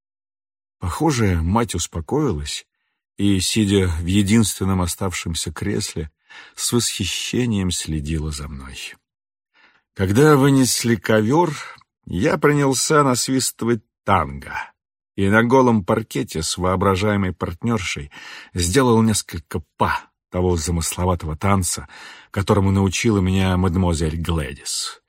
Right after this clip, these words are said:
Я скользил по паркету, крепко сжимая талию невидимой партнёрши, и насвистывал танго-милонго, танго моей мечты. А мать,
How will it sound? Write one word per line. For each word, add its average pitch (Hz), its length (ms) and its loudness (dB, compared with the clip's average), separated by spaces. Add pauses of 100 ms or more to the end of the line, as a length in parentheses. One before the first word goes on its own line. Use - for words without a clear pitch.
(460)
Я 110 200 6
скользил 110 600 2
по 98 140 -6
паркету, 92 640 -4
крепко 98 520 -2
сжимая 87 540 0
талию 85 500 0
невидимой 85 460 0
партнёрши, - 800 -6 (420)
и 110 100 4
насвистывал 123 800 2
танго-милонго, 117 1400 4
танго 98 640 2
моей 87 560 0
мечты. 82 720 -6 (800)
А 78 160 -6
мать, 104 600 0